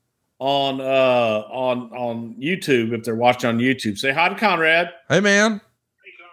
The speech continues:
Speaker 1: Oh, you can't hear him, but he
Speaker 2: No.
Speaker 1: says, "Hey, man."
Speaker 2: Yeah. This is riveting audio right here.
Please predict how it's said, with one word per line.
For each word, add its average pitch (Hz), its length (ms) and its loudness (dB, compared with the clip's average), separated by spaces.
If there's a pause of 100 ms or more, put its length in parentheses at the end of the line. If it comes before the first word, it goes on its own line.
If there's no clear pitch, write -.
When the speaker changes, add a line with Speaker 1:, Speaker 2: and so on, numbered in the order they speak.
(680)
Speaker 1:
Oh, 175 260 2
you 175 140 2
can't 196 280 2
hear 190 180 4
him, 170 200 0
but 143 100 0
he 135 60 2
Speaker 2:
No. 110 60 6
Speaker 1:
says, 139 280 0
"Hey, 160 160 2
man." 127 420 0
Speaker 2:
Yeah. 104 220 -2 (2750)
This 135 200 -2
is 104 160 -2
riveting 110 400 4
audio 92 400 0
right 92 180 -6
here. 92 220 -6